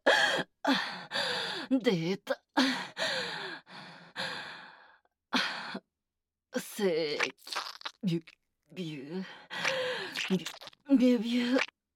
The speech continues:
ビュ、ビュー。まだ出てるね。ほーら。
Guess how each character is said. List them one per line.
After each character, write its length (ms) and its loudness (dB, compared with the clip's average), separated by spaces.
ビ 120 2
ュ、 60 -4
ビ 80 -8
ュ 20 -6
ー。 480 -12
ま 440 -4
だ 220 -6
出 200 -6
て 160 -6
る 140 -12
ね。 480 -4
ほ 580 0
ー 40 10
ら。 120 -2